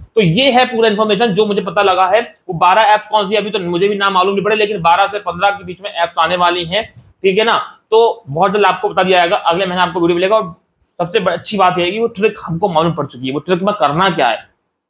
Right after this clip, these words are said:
शुरू शुरू में जैसे ही आए, जितना लपेटना हो लपेट लेना, होता है कि बाद में वो भी loan देना बंद कर दें, क्योंकि कंपनी को मालूम पड़ जाता है ना, वो भी, वो भी हमारा video देखते हैं, "अरे भाई,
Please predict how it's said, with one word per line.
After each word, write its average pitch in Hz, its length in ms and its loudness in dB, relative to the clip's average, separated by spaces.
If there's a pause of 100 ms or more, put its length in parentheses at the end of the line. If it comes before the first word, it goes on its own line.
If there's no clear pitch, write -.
(340)
शुरू 233 160 4
शुरू 233 160 0
में 240 160 0
जैसे 190 240 2
ही 226 100 4
आए, 233 160 4
जितना 185 320 -4
लपेटना 202 420 2
हो 240 60 2
लपेट 190 280 2
लेना, 196 160 2
होता 175 260 0
है 202 60 2
कि 220 100 0
बाद 180 240 4
में 196 80 0
वो 170 160 -2
भी 190 100 2
loan 175 200 0
देना 160 200 -4
बंद 143 260 -8
कर 135 100 -2
दें, 131 120 -10
क्योंकि 185 220 -4
कंपनी 170 560 -6
को 214 100 2
मालूम 185 280 0
पड़ 202 120 2
जाता 160 220 2
है 160 80 2
ना, - 300 -2 (180)
वो 196 80 0
भी, 170 60 0
वो 160 100 2
भी 202 60 6
हमारा 202 220 2
video 196 220 2
देखते 202 240 0
हैं, - 380 -8
"अरे 202 160 2
भाई, 202 680 -2